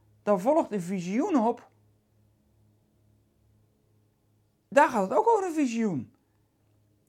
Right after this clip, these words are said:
Hij raakt in een soort geestvervoering. Een visioen, eerst al van dat laken en dan die stem.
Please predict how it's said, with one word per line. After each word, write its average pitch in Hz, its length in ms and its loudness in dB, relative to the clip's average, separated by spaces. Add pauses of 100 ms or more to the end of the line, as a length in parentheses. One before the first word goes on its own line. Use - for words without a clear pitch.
(160)
Hij 220 280 2
raakt 226 320 6
in 226 100 -2
een 220 80 0
soort 190 220 0
geestvervoering. 311 1000 0 (1000)
Een 196 120 -6
visioen, 208 480 0
eerst 269 260 0
al 180 100 -2
van 185 100 -8
dat 175 120 -2
laken 277 440 2
en 208 80 -4
dan 196 140 -4
die 147 100 -6
stem. 320 520 -2